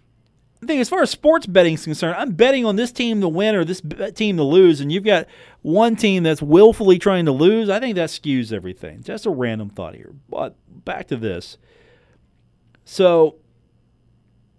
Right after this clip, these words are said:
N F L definitely is on top of this because they're part of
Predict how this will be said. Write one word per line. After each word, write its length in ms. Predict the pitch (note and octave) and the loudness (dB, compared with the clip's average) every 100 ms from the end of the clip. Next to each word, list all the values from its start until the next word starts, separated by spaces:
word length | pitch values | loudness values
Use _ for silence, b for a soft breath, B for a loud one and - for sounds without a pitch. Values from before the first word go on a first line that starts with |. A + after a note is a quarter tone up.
| _ _ _ _ _ _ _ _ _ _ _ G3+ | _ _ _ _ _ _ _ _ _ _ _ -4
N 100 | C#4 | -2
F 220 | B3 G3 | 0 2
L 300 | F3+ E3+ C#3 | 4 4 2
definitely 460 | D3+ D#3 D3 C3 | 0 0 -2 -4
is 100 | A#2+ | -2
on 120 | B2 A#2 | -6 -6
top 300 | A2 G2+ G2 | -6 -6 -10
of 80 | |
this 300 | E2 E2 - _ _ _ | -16 -18 -20 _ _ _
because 520 | C#3+ - C#3 C3 B2 C3 | -14 -4 -2 -2 -8 -18
they're 400 | C#3 D3+ D3+ E3+ | -20 -10 -8 -6
part 380 | E3+ C#3+ C#3 | -2 0 0
of 400 | C3 A#2 A#2+ B2+ | -2 -2 -2 -6